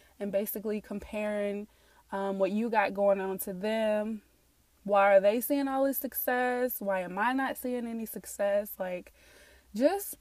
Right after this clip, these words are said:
focus on your own. I swear to y'all, if you just stay in your own lane and focus on your own shit,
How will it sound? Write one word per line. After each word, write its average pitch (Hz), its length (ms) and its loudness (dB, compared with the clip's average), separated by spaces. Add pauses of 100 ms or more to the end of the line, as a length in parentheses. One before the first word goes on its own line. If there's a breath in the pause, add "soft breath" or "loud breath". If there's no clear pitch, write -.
(260)
focus 277 480 4
on 214 200 -2
your 202 280 0
own. 175 420 -4
I 208 280 -4
swear 190 840 0
to 208 160 -4
y'all, 165 500 0
if 196 140 -6
you 269 240 2
just 403 360 -6
stay 226 460 8
in 226 100 8
your 196 220 4
own 196 380 2
lane 196 500 -6 (380 soft breath)
and 202 140 -4
focus 233 380 8
on 202 120 2
your 185 200 -2
own 196 260 -2
shit, 214 440 -2